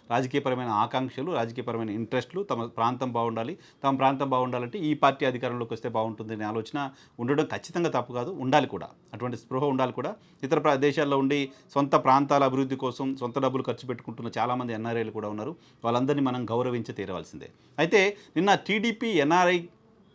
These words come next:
సెల్కి సంబంధించిన ఒక మీటింగ్ జరిగిన సందర్భంగా ఒక వీడియో బయటకు వచ్చింది. ఈ వీడియోలో తెలుగుదేశం పార్టీకి సంబంధించిన నేత కోమటి జయరాం గారు కొన్ని కామెంట్స్ చేశారు. ఈ కామెంట్స్ పైన సర్వత్రా విమర్శలు వస్తూ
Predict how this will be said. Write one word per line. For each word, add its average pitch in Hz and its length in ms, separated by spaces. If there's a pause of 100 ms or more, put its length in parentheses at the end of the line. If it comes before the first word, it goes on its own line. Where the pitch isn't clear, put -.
(420)
సెల్కి 180 220
సంబంధించిన 156 380
ఒక 135 40 (100)
మీటింగ్ 165 260
జరిగిన 139 200 (100)
సందర్భంగా 127 560 (320)
ఒక 156 100 (640)
వీడియో 185 340
బయటకు 123 260
వచ్చింది. - 260 (280)
ఈ 147 80
వీడియోలో 208 420 (240)
తెలుగుదేశం 185 480
పార్టీకి 156 400
సంబంధించిన 143 520
నేత 135 520 (260)
కోమటి 175 420 (120)
జయరాం 147 420
గారు 143 100
కొన్ని 120 260
కామెంట్స్ 101 340
చేశారు. - 260 (340)
ఈ 156 40 (100)
కామెంట్స్ 196 500
పైన 175 200 (280)
సర్వత్రా 175 560 (1000)
విమర్శలు 170 420
వస్తూ 156 140